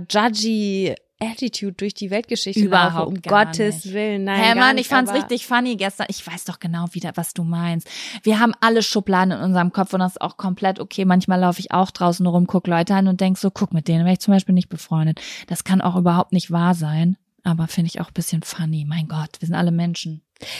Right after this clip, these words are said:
Speaker 1: Ich würd aber schon sagen, dass wir grundsätzlich das gleiche Gefühl haben, als wir auch neulich
Speaker 2: Ja,
Speaker 1: irgendwann
Speaker 2: das
Speaker 1: mal ein
Speaker 2: stimmt.
Speaker 1: Gespräch mit wem hatten oder schon mehrfach Business Calls hatten und dann haben wir so aufgelegt und waren so, „Boah, nee, den mochte ich nicht.“ <laughs> Und dann,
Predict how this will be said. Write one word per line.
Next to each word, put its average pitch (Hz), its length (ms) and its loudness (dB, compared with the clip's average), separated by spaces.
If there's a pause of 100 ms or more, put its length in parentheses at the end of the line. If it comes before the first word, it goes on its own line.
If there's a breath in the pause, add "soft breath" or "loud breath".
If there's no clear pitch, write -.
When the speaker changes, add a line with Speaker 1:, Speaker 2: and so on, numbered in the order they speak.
(100)
Speaker 1:
Ich - 160 0
würd 381 140 6
aber 262 160 6
schon 330 240 2
sagen, 247 180 4
dass 240 180 2
wir 254 60 -2
grundsätzlich 233 540 0
das - 160 -12
gleiche 202 320 0
Gefühl 311 420 -2
haben, 247 320 4
als - 180 -4
wir 202 80 0
auch 190 100 -4
neulich 202 280 0
Speaker 2:
Ja, - 60 -4
Speaker 1:
irgendwann 196 180 0
Speaker 2:
das 190 80 2
Speaker 1:
mal 196 80 0
ein 190 80 -2
Speaker 2:
stimmt. 185 120 -4 (100)
Speaker 1:
Gespräch 220 240 2
mit 226 180 -2
wem 214 240 0
hatten 226 220 -4
oder 190 160 -2
schon 214 240 0
mehrfach 247 480 4 (340 loud breath)
Business 254 400 0
Calls 202 320 2
hatten 220 300 0 (320 loud breath)
und 214 80 2
dann 220 120 0
haben 220 80 2
wir 220 60 2
so 214 80 -2
aufgelegt 208 420 -8
und 202 60 -6
waren 202 160 -8
so, 196 220 -10 (100)
„Boah, 196 380 -10 (100)
nee, - 160 -20
den 185 200 -10
mochte - 380 -12
ich - 220 -14
nicht.“ 214 260 -14
<laughs> 277 160 -4
Und 381 240 4
dann, 262 140 2